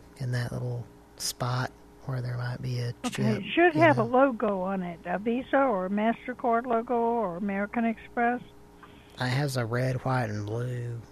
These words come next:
Speaker 1: kind of a swishy deal.
Speaker 2: Hmm.
Speaker 1: Which one's
Speaker 2: Hmm.
Speaker 1: that?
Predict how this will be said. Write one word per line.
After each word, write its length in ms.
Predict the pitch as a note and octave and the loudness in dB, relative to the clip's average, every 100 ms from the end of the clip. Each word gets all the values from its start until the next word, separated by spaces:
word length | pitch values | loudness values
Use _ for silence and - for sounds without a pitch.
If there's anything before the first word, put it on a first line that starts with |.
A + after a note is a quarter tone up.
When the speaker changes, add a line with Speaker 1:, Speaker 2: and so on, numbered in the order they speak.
| - - - - | -20 -20 -20 -10
Speaker 1:
kind 140 | C3 | -6
of 80 | A2 | -4
a 60 | G2 | -4
swishy 920 | - - C3 B2 - C#3+ C3 B2+ A#2+ - - - - | -4 -4 -4 -4 -6 -6 -6 -6 -10 -14 -20 -20 -12
deal. 480 | C3 B2+ B2+ C3+ C#3 - - - - - - - - - - - - - - - - - - - - - - - - - | -8 -6 -4 -6 -8 -10 -20 -20 -20 -20 -20 -20 -20 -20 -20 -20 -20 -20 -20 -20 -20 -20 -20 -20 -20 -20 -20 -20 -20 -12
Speaker 2:
Hmm. 540 | G#3+ G#3+ G#3 G3+ G3 F#3+ E3+ - - - - - - - - | -6 -4 -2 -2 -4 -4 -8 -14 -20 -20 -20 -20 -20 -20 -16
Speaker 1:
Which 180 | C3+ - | -12 -6
one's 240 | C3 A#2+ G#2+ | -4 -4 0
Speaker 2:
Hmm. 60 | |
Speaker 1:
that? 460 | A2+ G#2+ G#2 G2+ | 2 4 2 0